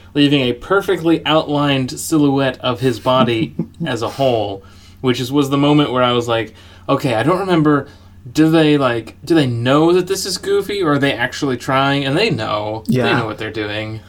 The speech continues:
Speaker 2: The second I looked at Stephen Sommers' like, work and saw The Mummy in that, I was like, "Oh, okay."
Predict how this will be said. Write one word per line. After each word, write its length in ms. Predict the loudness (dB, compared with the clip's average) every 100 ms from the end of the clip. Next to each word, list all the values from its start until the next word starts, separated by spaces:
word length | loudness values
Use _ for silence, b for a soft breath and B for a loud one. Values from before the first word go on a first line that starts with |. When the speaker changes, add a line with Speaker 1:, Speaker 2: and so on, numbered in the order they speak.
| -6
Speaker 2:
The 180 | -2 0
second 360 | 0 0 2
I 100 | 2
looked 260 | 0 -2 0
at 340 | -2 -2 -14
Stephen 320 | -4 -2 0
Sommers' 600 | -2 -2 -2 -2 -4 -4
like, 240 | -6 -8 -12 -8
work 360 | -2 0 2
and 140 | -2 -2
saw 200 | -2 0
The 120 | 0
Mummy 400 | 2 2 2 0
in 120 | 0
that, 100 | 2
I 40 | 2
was 120 | 0
like, 140 | -2
"Oh, 300 | 0 0 -2 -6
okay." 360 | -4 -4 -8